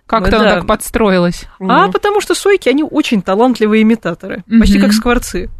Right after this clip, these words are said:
Speaker 1: Мгм.
Speaker 2: Просто очень талантливые.
Speaker 1: А Евгений спрашивает, а что делать, э, с птенцами, которые выпали из гнезда? На даче часто такое вижу.
Speaker 3: Или,
Speaker 1: Мгм.
Speaker 3: допустим, человек идет, э, в парке, да, гуляет,
Speaker 1: Мгм.
Speaker 3: обнаружил на дорожке птенца. Вот что делать?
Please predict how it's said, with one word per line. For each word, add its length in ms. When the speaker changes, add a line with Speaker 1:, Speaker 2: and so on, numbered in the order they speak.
Speaker 1:
Мгм. 380
Speaker 2:
Просто 460
очень 480
талантливые. 680
Speaker 1:
А 200
Евгений 400
спрашивает, 480
а 60
что 200
делать, 380
э, 140
с 100
птенцами, 680
которые 400
выпали 320
из 140
гнезда? 640
На 100
даче 380
часто 340
такое 320
вижу. 320
Speaker 3:
Или, 200
Speaker 1:
Мгм. 60
Speaker 3:
допустим, 540
человек 420
идет, 400
э, 200
в 100
парке, 360
да, 160
гуляет, 400
Speaker 1:
Мгм. 120
Speaker 3:
обнаружил 460
на 100
дорожке 540
птенца. 520
Вот 160
что 260
делать? 320